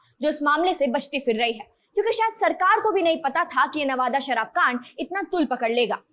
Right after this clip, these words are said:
नमस्कार, स्वागत है आपका जनता जंक्शन में और मैं हूं आपके साथ सृष्टि श्रीवास्तव। आज हम आपको बताएंगे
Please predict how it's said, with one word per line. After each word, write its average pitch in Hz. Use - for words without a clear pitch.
नमस्कार, 403
स्वागत 381
है 381
आपका 311
जनता 254
जंक्शन 262
में 220
और 254
मैं 311
हूं 370
आपके 320
साथ 269
सृष्टि 269
श्रीवास्तव। 226
आज 240
हम 277
आपको 269
बताएंगे 254